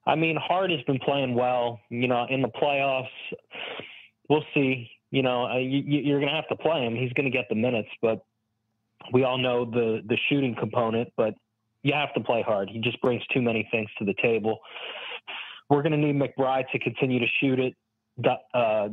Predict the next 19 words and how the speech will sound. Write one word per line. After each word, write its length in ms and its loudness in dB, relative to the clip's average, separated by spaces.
Dante 440 0
is 100 -2
gonna 160 0
have 180 -2
to 100 -4
shoot 160 2
it. 80 0
We 120 0
just 200 -2
gotta, 380 0
the 120 4
ball 500 2
is 100 -4
gonna 160 0
move. 440 2
I 80 0
think 180 0
Hartenstein 720 0
also, 440 0